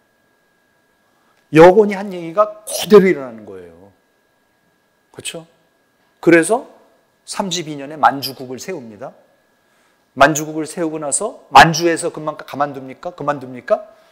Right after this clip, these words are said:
삼십칠 년에 만주에서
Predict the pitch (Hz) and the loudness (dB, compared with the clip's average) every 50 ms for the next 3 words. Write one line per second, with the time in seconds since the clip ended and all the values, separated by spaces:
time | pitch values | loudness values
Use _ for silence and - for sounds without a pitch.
0 | _ _ _ _ _ _ _ _ _ _ _ _ _ - - 180 156 - - - | _ _ _ _ _ _ _ _ _ _ _ _ _ -20 -18 -6 -4 -4 -4 0
1 | - - - 185 160 147 139 160 220 294 - - - _ _ _ - - 120 120 | 0 0 0 0 -2 -2 -4 -4 -10 -12 -14 -20 -20 _ _ _ -8 -8 -8 -8
2 | 240 107 110 113 95 - - 160 233 | -12 -14 -14 -14 -14 -12 -14 -14 -14